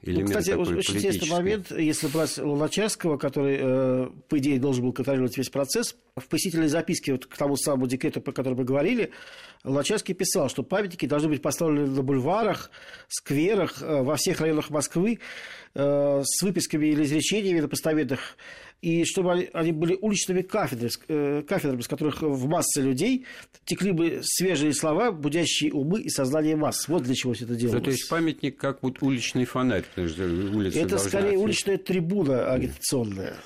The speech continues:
Speaker 2: То есть они должны быть, э, грубо говоря, на каждом шагу, так сказать, на
Speaker 1: Фактически,
Speaker 2: каждом
Speaker 1: да,
Speaker 2: километре,
Speaker 1: фактически,
Speaker 2: да?
Speaker 1: да, совершенно верно. Э,
Speaker 2: И это
Speaker 1: э,
Speaker 2: подход
Speaker 1: поэтому изречений было много потом, э,
Speaker 2: наркому
Speaker 1: поставлено.
Speaker 2: просвещения.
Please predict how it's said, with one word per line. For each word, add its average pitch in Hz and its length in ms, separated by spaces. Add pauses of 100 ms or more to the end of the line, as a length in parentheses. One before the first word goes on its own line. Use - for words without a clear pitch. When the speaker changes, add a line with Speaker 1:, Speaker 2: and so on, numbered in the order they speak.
(140)
Speaker 2:
То 98 60
есть 92 240
они 104 340
должны 117 480
быть, 123 340
э, 90 220 (140)
грубо 104 280
говоря, 101 200
на 98 140
каждом 104 400
шагу, 95 360
так - 160
сказать, - 240
на 202 100
Speaker 1:
Фактически, - 120 (140)
Speaker 2:
каждом 120 60
Speaker 1:
да, 135 160
Speaker 2:
километре, 107 280
Speaker 1:
фактически, 82 420
Speaker 2:
да? 135 60
Speaker 1:
да, 127 240
совершенно 139 400
верно. 185 300 (120)
Э, 135 300 (400)
Speaker 2:
И 90 60
это 117 180
Speaker 1:
э, 120 40
Speaker 2:
подход 110 180
Speaker 1:
поэтому 165 320
изречений 180 380
было 156 180
много 151 260
потом, 131 380
э, 135 140
Speaker 2:
наркому 131 440
Speaker 1:
поставлено. 123 380
Speaker 2:
просвещения. 113 280